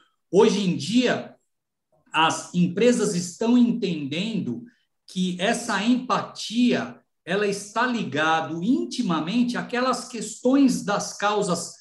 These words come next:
sociais, à diversidade, à preservação ambiental.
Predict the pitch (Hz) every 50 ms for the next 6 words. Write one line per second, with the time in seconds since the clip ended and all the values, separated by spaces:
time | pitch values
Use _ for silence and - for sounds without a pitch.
0 | _ _ _ _ - - - - 175 175 - - - 143 131 131 151 165 185 196
1 | 196 190 185 175 156 139 123 113 - - - - _ _ _ _ 143 147 156 151
2 | 131 127 160 - 151 175 - - - - - 127 113 - - 147 220 226 196 196
3 | 185 175 156 139 127 123 127 127 120 - - - _ _ _ 151 156 160 151 139
4 | 139 - - 180 185 151 143 190 196 190 165 170 156 - - - - 190 196 208
5 | 214 208 190 180 151 135 165 170 165 156 143 131 135 131 139 147 175 190 196 190
6 | 185 165 143 - -